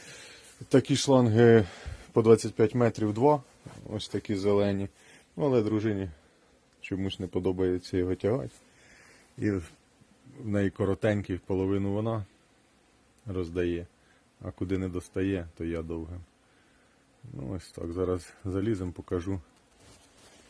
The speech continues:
як воно біжить. Біжить хорошо, що, ну, що на два шланга, що на один. Насоса повністю вистачає. Насос я підбирав так, щоб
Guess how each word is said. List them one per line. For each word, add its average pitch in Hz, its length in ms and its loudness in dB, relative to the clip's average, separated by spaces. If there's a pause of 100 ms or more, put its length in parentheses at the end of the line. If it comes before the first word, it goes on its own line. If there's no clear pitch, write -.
(520)
як 98 280 -4
воно 92 140 -4
біжить. 85 420 -4 (720)
Біжить 120 300 2
хорошо, 113 500 2
що, - 180 -2 (320)
ну, 117 240 -2
що - 160 -2
на 110 100 0
два 147 200 2
шланга, 98 420 0
що 92 380 0
на 92 140 -2
один. 104 480 0
Насоса 101 400 -2
повністю 104 420 -2
вистачає. 95 460 0
Насос 104 340 0
я 98 60 4
підбирав 113 480 2
так, 117 180 4
щоб 98 180 -4